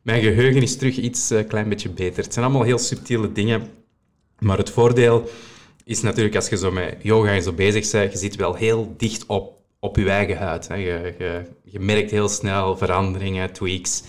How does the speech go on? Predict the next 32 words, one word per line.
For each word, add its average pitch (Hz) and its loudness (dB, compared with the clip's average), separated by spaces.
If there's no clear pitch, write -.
die 98 -2
je 85 -4
doet, 98 -2
hè. 92 2
Daar 95 -10
zet 92 -6
je 95 -2
heel 101 -2
opmerkzaam 92 0
voor, 85 -2
omdat 87 -4
je 92 -2
zo, 85 2
ja, - -18
als 87 -6
je 107 -2
met 92 0
die 87 -4
practice 92 -2
bezig 85 -2
bent, 92 0
als 90 -2
je 87 -4
yoga 82 -4
doet, 85 -6
dan 82 -6
ga 90 -8
je 85 -8
echt - -12
naar 104 -2
binnen. 90 -4
Je, 87 -8